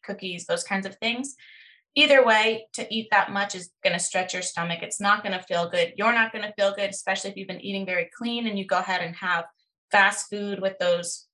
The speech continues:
greasy, you know, fries and greasy burgers, and those kinds of oils can be very inflammatory. They can wreak havoc in the gut, cause, you know, leaky gut. Not to say that doing one day of something like that is gonna cause it, but it's just not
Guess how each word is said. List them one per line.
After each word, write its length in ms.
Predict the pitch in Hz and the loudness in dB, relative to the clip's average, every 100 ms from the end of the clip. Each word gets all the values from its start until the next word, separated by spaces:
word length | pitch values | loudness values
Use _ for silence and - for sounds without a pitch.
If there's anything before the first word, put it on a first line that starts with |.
| _ - | _ -4
greasy, 720 | 226 226 226 214 208 202 - | 0 0 0 -6 -8 -12 -14
you 120 | 220 | -4
know, 180 | 202 190 - | -4 -4 0
fries 480 | 294 269 262 254 254 | 4 6 6 2 -2
and 160 | 202 190 | -4 -4
greasy 360 | 208 208 202 | -4 -6 -4
burgers, 380 | 226 226 226 220 | 2 2 4 0
and 180 | 220 208 | -2 -4
those 180 | 208 214 | -4 -4
kinds 260 | - 202 190 | -2 0 -2
of 100 | 180 - | -6 -2
oils 520 | 214 220 214 220 - - - - | 2 2 0 -4 -8 -12 -20 -4
can 100 | 226 | -2
be 80 | 208 | 0
very 260 | 196 190 | 2 2
inflammatory. 840 | 180 180 - 214 220 220 226 208 208 | 0 -8 -4 -2 -2 -4 -4 -2 -2
They 100 | 196 | -4
can 280 | - 170 170 | -6 -12 -10
wreak 180 | 190 190 | -8 -4
havoc 360 | - 208 208 214 | 2 2 2 -6
in 100 | 214 | -8
the 120 | 202 202 | -6 2
gut, 300 | 196 196 - _ _ _ | 4 2 0 _ _ _
cause, 380 | - 170 170 165 - | -6 -4 -4 -6 -8
you 100 | 180 | -6
know, 100 | 165 | -4
leaky 340 | 240 262 277 277 | -2 -4 -2 2
gut. 300 | 247 247 247 | 4 4 4
Not 180 | 262 | -2
to 80 | 262 | -2
say 240 | 254 226 226 | -4 0 0
that 240 | 202 - | 0 -2
doing 300 | 214 208 202 | -8 -6 -2
one 260 | 196 196 190 | 0 0 0
day 280 | 185 180 | -2 0
of 100 | 202 | -2
something 360 | - 233 233 254 | -4 -8 -8 -8
like 200 | 254 254 | -8 -2
that 180 | 269 262 | 0 2
is 140 | 262 | 0
gonna 220 | 285 269 277 | -2 -6 -2
cause 320 | 269 269 269 | 0 0 0
it, 160 | 269 - _ _ _ _ | -4 -6 _ _ _ _
but 100 | - | 2
it's 260 | 226 226 - | 4 4 0
just 380 | - 220 214 - | 0 -2 -2 -4
not 360 | 196 190 185 | 0 2 0